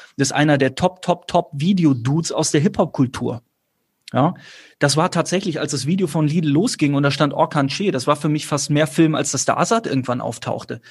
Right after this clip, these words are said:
Weil ich mir dachte, „Ja, geil. Geil, sie haben echt den Move gebracht,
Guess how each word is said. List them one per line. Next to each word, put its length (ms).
Weil 100
ich 100
mir 80
dachte, 280
„Ja, 160
geil. 580
Geil, 320
sie 140
haben 320
echt 240
den 120
Move 260
gebracht, 480